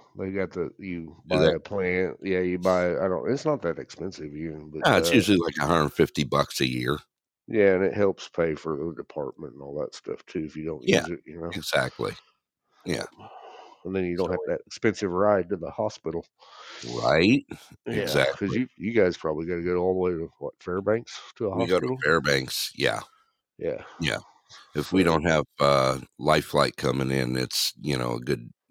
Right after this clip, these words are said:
Speaker 2: ninety-minute run, you know, to
Speaker 1: Right.
Speaker 2: Fairbanks, so. Mm. Mm. But it's all good. Boy, I tell you, coffee's good this morning.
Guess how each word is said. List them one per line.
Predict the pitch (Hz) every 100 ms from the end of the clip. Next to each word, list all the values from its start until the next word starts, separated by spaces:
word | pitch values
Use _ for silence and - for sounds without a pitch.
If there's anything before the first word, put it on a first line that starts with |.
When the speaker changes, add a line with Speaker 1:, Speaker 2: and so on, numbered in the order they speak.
| _ _ _ _ _ -
Speaker 2:
ninety-minute | 80 71 71 71 71 67 62
run, | 57 65 64 65 - _ _ _ _ _ _ _ -
you | 69
know, | 65 60
to |
Speaker 1:
Right. | 53
Speaker 2:
Fairbanks, | - 65 64 - 60 - - -
so. | 67 65 - _ _ _ _ _ _ _ _ _ _ _ _ -
Mm. | 90 78 - _ _ _ _ _ _ _ _
Mm. | 80 64 64 - _ _ _ _ - - - - - - - -
But | 127
it's | 131
all | 127 104 95
good. | 92 90 80 - _ _ _
Boy, | - 71
I |
tell | - 76
you, | 67
coffee's | 64 69 73 76 65
good | - 65 58
this | 58 -
morning. | 58 58 55